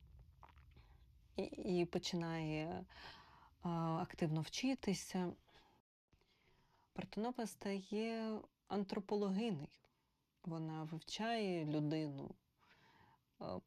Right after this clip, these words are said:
і шукає питання, що таке загалом, е,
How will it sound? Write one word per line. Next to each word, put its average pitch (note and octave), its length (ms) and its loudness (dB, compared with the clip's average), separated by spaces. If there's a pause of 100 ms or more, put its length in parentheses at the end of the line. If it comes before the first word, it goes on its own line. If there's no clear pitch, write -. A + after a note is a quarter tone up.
(120)
і F3 60 -2
шукає G#3+ 300 2
питання, G#3 600 2
що G3+ 420 0
таке G3 840 -2
загалом, G3+ 920 2 (560)
е, - 40 -4